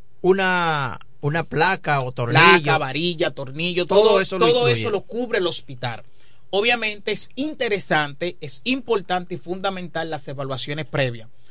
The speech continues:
Speaker 2: El paciente tiene que ir al hospital, hacerse algunas evaluaciones previas, y el médico que le toque,
Speaker 1: Por supuesto,
Speaker 2: el
Speaker 1: porque
Speaker 2: ortopeda,
Speaker 1: pa-, para una cirugía hay que hacer estudios primero,
Speaker 2: obviamente,
Speaker 1: saber si está en condiciones
Speaker 2: si
Speaker 1: aptas
Speaker 2: está
Speaker 1: de
Speaker 2: en
Speaker 1: fines.
Speaker 2: condiciones aptas para hacerse la, la,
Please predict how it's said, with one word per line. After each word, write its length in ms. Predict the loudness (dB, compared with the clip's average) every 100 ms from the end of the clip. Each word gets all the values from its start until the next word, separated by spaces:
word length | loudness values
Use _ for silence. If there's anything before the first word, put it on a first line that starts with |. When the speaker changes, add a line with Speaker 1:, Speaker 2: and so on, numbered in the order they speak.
| -14 -12
Speaker 2:
El 100 | -6
paciente 380 | -2 0 0 -2
tiene 300 | -2 -4 -4
que 200 | -2 0
ir 220 | 2 2
al 100 | 2
hospital, 640 | -2 -6 2 6 8 6 0
hacerse 400 | -6 -10 -8 -8
algunas 340 | -6 -8 -6
evaluaciones 540 | -4 -4 -4 -6 -8
previas, 540 | -2 4 4 4 0 -2 -8 -14 -4
y 160 | 2 2
el 100 | 2
médico 800 | 2 2 2 -2 -4 -2 -2 -4 -14 -8
que 140 | -4
le 100 | -2
toque, 460 | 0 2 2 0 0
Speaker 1:
Por 100 | 2
supuesto, 380 | 4 4 4 4
Speaker 2:
el 40 |
Speaker 1:
porque 180 | 4 4
Speaker 2:
ortopeda, 260 | 4 4 2
Speaker 1:
pa-, 60 |
para 260 | 4 4 4
una 300 | 4 2 2
cirugía 600 | 4 4 6 6 6 4
hay 100 | 2
que 80 | -2
hacer 240 | -2 0
estudios 480 | -2 2 4 4 4
primero, 280 | 2 4 6
Speaker 2:
obviamente, 460 | 8 6 6 4 6
Speaker 1:
saber 240 | 4 4
si 80 | 2
está 140 | 2
en 100 | 0
condiciones 460 | -4 -4 -2 0 2
Speaker 2:
si 20 |
Speaker 1:
aptas 120 | 2
Speaker 2:
está 120 | 4
Speaker 1:
de 60 | 2
Speaker 2:
en 80 | 2
Speaker 1:
fines. 100 | 2
Speaker 2:
condiciones 540 | 2 0 0 0 0
aptas 320 | 0 0 -2 -4
para 180 | -4
hacerse 380 | -6 -4 -4 0
la, 260 | 2 2 2
la, 300 | 0 0